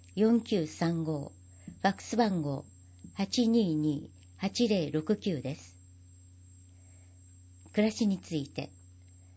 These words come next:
住まいのことは、住居表示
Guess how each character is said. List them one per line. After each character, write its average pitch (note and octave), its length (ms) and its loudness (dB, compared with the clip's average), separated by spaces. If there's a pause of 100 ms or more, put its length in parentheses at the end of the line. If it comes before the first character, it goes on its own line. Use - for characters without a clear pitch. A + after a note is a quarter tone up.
(360)
住 - 240 4
ま A3+ 120 6
い E3 80 0
の D3 120 0
こ C#3+ 120 -8
と C#3 140 -6
は、 C3+ 140 -8 (880)
住 G#3+ 300 2
居 A#3 140 4
表 F3+ 340 0
示 - 180 -8